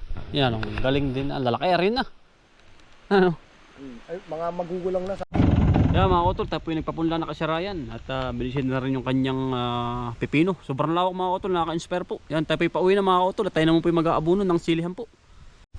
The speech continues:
Speaker 1: Yan, mga utol, tayo po yung kakagaling lang kay Sir Ryan. Sa, tayo po yung nagpapunla ng, ah, ating project po, yung silihan, malawak.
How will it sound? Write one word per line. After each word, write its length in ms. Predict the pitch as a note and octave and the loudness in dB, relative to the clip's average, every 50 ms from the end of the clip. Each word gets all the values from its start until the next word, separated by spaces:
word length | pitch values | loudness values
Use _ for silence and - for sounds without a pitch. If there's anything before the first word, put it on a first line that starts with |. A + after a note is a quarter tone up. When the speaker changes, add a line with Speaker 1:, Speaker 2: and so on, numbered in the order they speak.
| - - | -8 -4
Speaker 1:
Yan, 160 | E3 E3+ E3 | -2 -2 0
mga 160 | D#3 C#3+ D3 | 0 0 -2
utol, 320 | E3 F#3+ A3+ A3+ G#3+ D3+ A2 - - - - | -2 -2 -2 -2 -2 -4 -4 -6 -10 -10 -10
tayo 120 | - A#2+ A2+ | -8 -8 -6
po 40 | - C3 | -6 -6
yung 80 | A#2+ C3 | -4 -4
kakagaling 520 | A#2 B2 B2 A#2+ A#2 B2+ B2+ C3 C3 C3 C#3 | -4 -2 -4 -2 -2 -2 -2 -2 -2 -4 -4
lang 160 | C3+ B2+ C3 | -4 -6 -6
kay 160 | C3 C3+ C3+ | -6 -8 -8
Sir 160 | B2+ - C#3+ | -8 -10 -10
Ryan. 400 | C3 C3 C3+ C#3 D#3 F#3 G#3 A3+ G3 C#3+ A#2+ - - - - | -8 -8 -6 -6 -6 -6 -6 -6 -8 -10 -12 -14 -18 -18 -12
Sa, 400 | - - C3 C3 C3 B2 B2 - | -6 -4 -2 0 0 -2 -2 -2
tayo 80 | C#3+ | -4
po 80 | C#3 - | -2 -2
yung 160 | E3+ D#3 D3 | -4 -4 -4
nagpapunla 360 | - E3 E3+ F#3 F#3+ G#3 A#3+ - - - - - - - - - - - - - - - - | -4 -2 -2 0 0 0 0 -2 -6 -10 -20 -20 -20 -20 -20 -20 -20 -20 -20 -20 -20 -12 -6
ng, 220 | C#3 D#3 E3 E3+ E3+ E3+ F3 F3 | -4 -2 -2 -2 -2 -2 -2 -2
ah, 320 | F3 E3+ D#3+ D3 C#3+ D#3+ | -2 -2 -2 -2 0 -2
ating 240 | - - E3+ F3 F3+ F3 F3 F3 F3 F3+ F3+ F3+ F3+ F3+ F#3 F3 D#3+ - | -2 0 0 0 2 2 2 2 2 2 2 2 2 2 2 0 0 2
project 320 | D#3 D#3+ D#3 E3 - - | 0 0 0 -2 -4 -4
po, 80 | - A#3+ | -2 0
yung 320 | A3 G3 F#3+ F#3 F3+ F#3+ | 2 2 2 2 2 2
silihan, 320 | - F#3 F3 G3 A#3+ C4 | 4 4 6 6 4 4
malawak. 480 | B3 G#3+ F3 D#3+ E3+ F#3+ G#3+ B3+ C4 | 2 0 -2 0 0 0 0 -2 -4